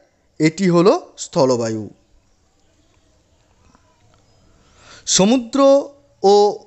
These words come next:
স্থলবায়ুর কারণেই উপকূল সারা বছর সমভাবা-, সমভাবাপন্ন থাকে।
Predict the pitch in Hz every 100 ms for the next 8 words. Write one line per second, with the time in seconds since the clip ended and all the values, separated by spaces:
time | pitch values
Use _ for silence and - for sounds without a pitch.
0 | _ - 165 160 185 226 269 269 262 320
1 | 285 233 320 _ _ _ - 208 202 277
2 | 240 254 277 - _ - - 156 175 175
3 | 175 160 190 190 190 190 _ - - 139
4 | 147 151 156 156 _ _ _ - - 156
5 | 190 175 190 202 214 220 226 220 175 -
6 | 110